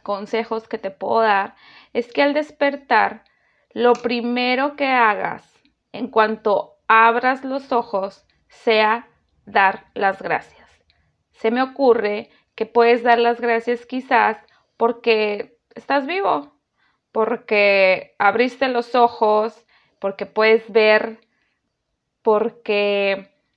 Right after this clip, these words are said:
tienes la oportunidad de un nuevo día. Puedes agradecer por lo que se te ocurra en ese momento. El, el punto es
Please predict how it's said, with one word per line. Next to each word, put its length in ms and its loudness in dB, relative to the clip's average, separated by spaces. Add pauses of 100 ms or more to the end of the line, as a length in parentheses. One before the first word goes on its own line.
tienes 320 0
la 100 4
oportunidad 680 -4
de 80 4
un 160 -6
nuevo 320 -2
día. 460 -2 (2000)
Puedes 380 4
agradecer 800 2 (140)
por 180 0
lo 260 2
que 360 -4 (120)
se 140 0
te 140 -2
ocurra 720 2
en 220 -8
ese 240 -8
momento. 720 -14 (320)
El, 200 2
el 440 0
punto 460 -4
es 280 -8